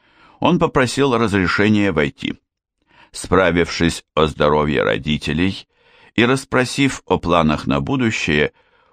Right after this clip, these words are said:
он без всяких прелюдий предложил ротмистру службу в политической полиции. Подробно описав все выгоды и сложности новой профессии, гость удалился,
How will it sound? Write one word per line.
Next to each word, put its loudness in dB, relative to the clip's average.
он 2
без 0
всяких -2
прелюдий 2
предложил 0
ротмистру 0
службу 0
в -20
политической 0
полиции. -4
Подробно 2
описав -4
все 0
выгоды 2
и -2
сложности -2
новой 2
профессии, -2
гость -2
удалился, 0